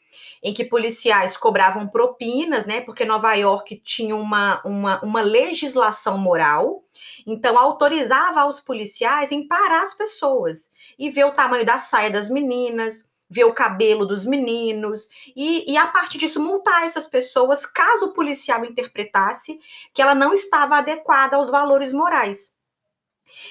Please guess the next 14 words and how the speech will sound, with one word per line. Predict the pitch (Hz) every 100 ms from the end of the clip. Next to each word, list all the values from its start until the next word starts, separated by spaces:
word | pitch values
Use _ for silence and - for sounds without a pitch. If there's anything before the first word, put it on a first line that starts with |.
| -
E | 254 277 277
como | - 622 453
isso | 285 -
é | 247
muito | 233 269 - 254
complicado, | - 226 - 170 240 330 285
né, | 285
gente, | 294 202 -
cabe | 233 220
muito | 233 262
à |
leitura | 277 226 214 262 233
da | 190
pessoa, | 190 165 - 202 320 247 165